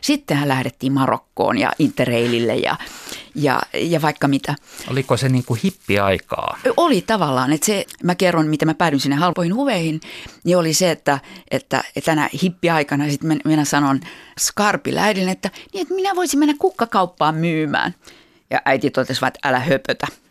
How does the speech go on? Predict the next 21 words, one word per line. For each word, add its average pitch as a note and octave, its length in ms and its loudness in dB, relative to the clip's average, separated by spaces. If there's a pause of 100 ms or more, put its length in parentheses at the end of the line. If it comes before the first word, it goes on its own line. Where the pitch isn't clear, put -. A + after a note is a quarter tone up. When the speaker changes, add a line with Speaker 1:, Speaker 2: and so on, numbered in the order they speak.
(420)
Speaker 1:
Ja - 120 2 (400)
lähetti C#3+ 320 0
paperit C3 460 -2
yliopistolle. A#2 560 0
Siihen B2+ 240 2
aikaan A#2+ 280 -2
pääsin - 400 -2
niin A2+ 140 -2
kuin A#2+ 200 -2
jotain, B2 480 0
mä - 200 -2
aloitin C#3 420 -2
opiskelemaan B2 540 -4
yleistä C3 340 -2
kielitiedettä - 800 -6
tai - 80 -6
jotain - 220 -8
sellaista. - 380 -12 (840)
E, F3+ 120 -2
mutta F#3+ 260 0
pi-, F#3 280 -2